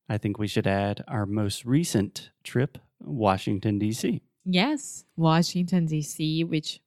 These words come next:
Speaker 2: was amazing. I love that place so much. I would go back there in, how do I say, like
Speaker 1: Yeah, I think the, the best way we would say this in English is I would go back there in a heartbeat.
Speaker 2: Yes, in a heartbeat.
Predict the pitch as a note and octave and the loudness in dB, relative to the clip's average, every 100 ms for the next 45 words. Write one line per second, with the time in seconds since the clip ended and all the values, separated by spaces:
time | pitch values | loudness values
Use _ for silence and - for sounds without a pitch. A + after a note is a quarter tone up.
0 | - - - - - _ _ _ _ _ | -8 -8 -8 -12 -16 _ _ _ _ _
1 | _ - C4+ A#3+ A3 G3+ F3+ G3 G#3 A3 | _ 2 6 8 10 8 8 6 4 -2
2 | _ F#3+ G3 F#3+ F#3+ F#3+ F#3+ F#3+ F#3+ G3+ | _ 2 4 4 4 6 6 8 6 4
3 | - - _ F#3+ F#3 F#3 - G3 E3+ F3 | 2 -16 _ -2 2 2 2 2 2 2
4 | - F#3+ F3+ F3 E3+ F#3 - - - _ | 0 0 2 2 2 2 0 -8 -12 _
5 | _ _ _ _ _ _ _ F#3 F#3 G#3 | _ _ _ _ _ _ _ 2 6 6
6 | - F3+ E3 D#3 - E3+ D#3+ D3+ C#3+ - | 6 4 6 2 2 2 4 2 0 -4
7 | _ _ _ _ _ F#3 E3+ D3+ D3 - | _ _ _ _ _ 2 4 0 -6 -14
8 | _ _ _ - C4+ D#4 C4+ - F#3 E3 | _ _ _ -4 2 4 4 2 0 -2
9 | - - E3+ D#3 - _ _ _ _ _ | -6 -4 -4 -4 -12 _ _ _ _ _
10 | _ _ G#2+ F#2+ - C3+ A2 A2 G2 A2 | _ _ 2 2 2 2 4 2 2 2
11 | G2 F#2+ A2+ _ _ - G#2 G2 - G2+ | 2 2 -2 _ _ 0 2 2 4 4
12 | G2 G2 F#2+ - G2+ G2 - F#2+ G2 A#2 | 4 2 2 2 2 2 2 2 2 0
13 | - - A2+ G2 - G#2 G2 G#2+ G2+ G2+ | -2 -4 -4 -2 -2 -2 0 2 2 0
14 | - G#2+ G2+ F#2 - G2+ - G2 - - | 0 0 0 0 2 0 0 -14 -18 -14
15 | - A3+ G3 D#3 - - F#3 F#3+ E3 D3+ | 0 2 2 0 -8 -4 4 4 4 0
16 | - - - - - | -2 -8 -8 -14 -20